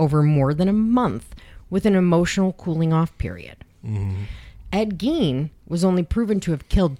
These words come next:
Speaker 1: two people.
Speaker 2: Uh,
Speaker 1: So he doesn't
Speaker 2: okay.
Speaker 1: fit serial killer.
Speaker 2: He was one person short.
Speaker 1: Yes.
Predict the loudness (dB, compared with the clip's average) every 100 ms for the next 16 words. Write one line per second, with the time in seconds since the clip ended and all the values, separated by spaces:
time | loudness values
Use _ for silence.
0 | -10 -8 -6 -6 -6 -12 -16 -20 -20 _
1 | _ _ -14 -8 -6 -4 -4 -6 -4 0
2 | 0 0 -2 -2 -4 -2 -4 -4 -8 -10
3 | -10 -16 -20 -20 -10 -4 -2 -2 -2 0
4 | 0 -2 -2 -4 -6 -4 -6 -4 -2 -4
5 | -4 -10